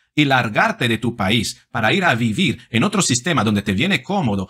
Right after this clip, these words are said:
con esas leyes poder vivir, desde esa superioridad moral, vas y le dices a los otros que están perpetrando un genocidio,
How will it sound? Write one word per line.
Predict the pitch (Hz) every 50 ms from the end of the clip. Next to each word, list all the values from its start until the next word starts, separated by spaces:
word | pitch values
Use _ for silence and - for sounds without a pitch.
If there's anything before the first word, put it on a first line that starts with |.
| _ _
con | - 123 123
esas | 139 131 - 117 117
leyes | 131 165 160 120 104 92
poder | - - 90 95 107 101 98
vivir, | 107 113 117 190 202 180 - - _ _ _ _ -
desde | 123 151 151 135 147 185
esa | 220 214 151
superioridad | 123 - 147 - 156 139 135 151 156 151 151 160 165 170
moral, | 165 175 180 190 208 254 254 - _ _ _ _ _ _ _ _ _ _ _ _ _ _ _ _ _ _ _ _ _ _
vas | - 113 - 143 180 -
y | - 185
le | 190 180
dices | 165 226 208 - 143 123 - -
a | 143 139
los | 143 139 196
otros | 202 208 208
que | - 151
están | 139 - 160 170 170
perpetrando | 170 156 - 143 - - 160 160 165
un | 170 -
genocidio, | - 165 156 170 - 233 240 - 113 98 - -